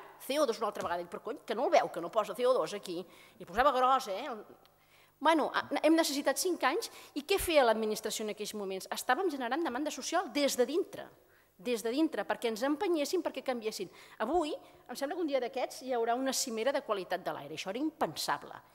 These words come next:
Quan jo agafo aquest tema, el primer que se'm diu és l'Ajuntament de Barcelona, ni parlar, eh, d'aquest tema, diu, «Ui, ni parlar. N'haurem de parlar. És un problema que existeix.» La Generalitat va entomar totalment el tema, eh, perquè, i ho diu l'Ajuntament de Barcelona, diu la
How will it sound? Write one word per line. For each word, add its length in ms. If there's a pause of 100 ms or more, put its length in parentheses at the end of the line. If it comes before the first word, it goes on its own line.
(160)
Quan 160
jo 60
agafo 180
aquest 240
tema, 320 (480)
el 80
primer 240
que 80
se'm 240
diu 140
és 100
l'Ajuntament 420
de 60
Barcelona, 540
ni 180
parlar, 380
eh, 100
d'aquest 240
tema, 240 (160)
diu, 140
«Ui, 100
ni 100
parlar. 320 (960)
N'haurem 400
de 80
parlar. 340 (460)
És 160
un 160
problema 400
que 80
existeix.» 560 (340)
La 80
Generalitat 960
va 160
entomar 400
totalment 400
el 160
tema, 240
eh, 80
perquè, 320
i 160
ho 80
diu 100
l'Ajuntament 380
de 80
Barcelona, 420 (160)
diu 220 (160)
la 160